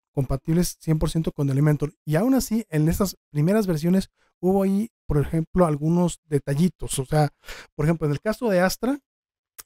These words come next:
de este tema Astra, voy a las tipografías y en el, en el caso del tema Astra, por ejemplo, si yo cambio el color del texto, por ejemplo, esta cabecera, la quiero poner verde, vean cómo no está cambiando. ¿ok?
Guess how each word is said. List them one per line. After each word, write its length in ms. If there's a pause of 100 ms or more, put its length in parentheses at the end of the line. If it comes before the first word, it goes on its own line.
(180)
de 100
este 180
tema 260
Astra, 300 (880)
voy 140
a 40
las 140
tipografías 720 (160)
y 140
en 80
el, 160
en 120
el 140
caso 240
del 100
tema 300
Astra, 320 (160)
por 140
ejemplo, 460
si 160
yo 260
cambio 500
el 100
color 480
del 280
texto, 500 (160)
por 100
ejemplo, 140
esta 180
cabecera, 420 (520)
la 100
quiero 160
poner 280
verde, 340 (800)
vean 140
cómo 200
no 60
está 200
cambiando. 500 (300)
¿ok? 180